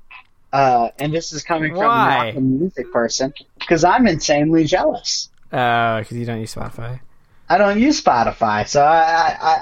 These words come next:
Speaker 1: I'm on Apple Music, and we get, like, a really lazy l-, and poorly done version of that. And everybody's all laughing, celebrating, having fun, you know, and I'm just sitting here being like, "Okay, okay, aren't you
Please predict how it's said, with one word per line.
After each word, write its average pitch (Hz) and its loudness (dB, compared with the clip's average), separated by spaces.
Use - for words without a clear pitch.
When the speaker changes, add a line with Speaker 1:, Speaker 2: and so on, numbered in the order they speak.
Speaker 1:
I'm 190 0
on 180 0
Apple 175 0
Music, 160 -2
and 139 -4
we 156 -2
get, 170 -4
like, 151 -2
a 135 2
really 147 0
lazy 139 0
l-, 127 0
and 120 -6
poorly 139 -2
done 117 -2
version 156 -2
of 165 2
that. 190 2
And 139 4
everybody's 160 4
all 151 6
laughing, 147 2
celebrating, 143 0
having 147 0
fun, 143 -2
you 156 0
know, 143 2
and 143 -4
I'm 147 -2
just 143 -4
sitting 147 0
here 143 0
being 135 -2
like, 131 0
"Okay, 151 0
okay, 123 0
aren't 143 0
you 165 -2